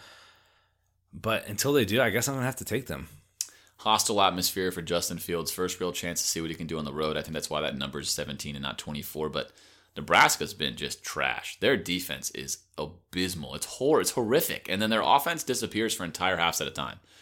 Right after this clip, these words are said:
Speaker 2: That's not a recipe to stay close to Ohio State, although it very well could happen. I hope it does happen. Based upon the limited data we've seen, I've gotta take Ohio State with a, with a big, with a big cover here. All right, the Cougs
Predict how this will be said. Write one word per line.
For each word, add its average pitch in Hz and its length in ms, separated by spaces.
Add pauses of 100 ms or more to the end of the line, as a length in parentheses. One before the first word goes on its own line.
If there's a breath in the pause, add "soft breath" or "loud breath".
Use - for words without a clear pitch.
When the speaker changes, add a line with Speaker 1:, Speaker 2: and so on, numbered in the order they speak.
(280 loud breath)
Speaker 2:
That's - 220
not 113 140
a 95 60
recipe 90 460
to 78 120
stay 78 240
close 78 320
to 78 140
Ohio 71 240
State, 80 460 (360 soft breath)
although 101 240
it 76 100
very 92 300
well 87 160
could 87 160
happen. 76 300
I 69 60
hope - 260
it 76 160
does 73 240
happen. 110 420 (520 soft breath)
Based 117 260
upon 113 260
the 87 80
limited 85 360
data 78 280
we've 69 180
seen, 78 180
I've 67 160
gotta 73 160
take 71 240
Ohio 62 240
State - 380 (320)
with 69 160
a, 71 180
with 85 160
a 98 40
big, 87 460
with - 140
a - 60
big 101 180
cover 87 240
here. - 200 (520 soft breath)
All 98 80
right, 92 100
the 90 80
Cougs 98 640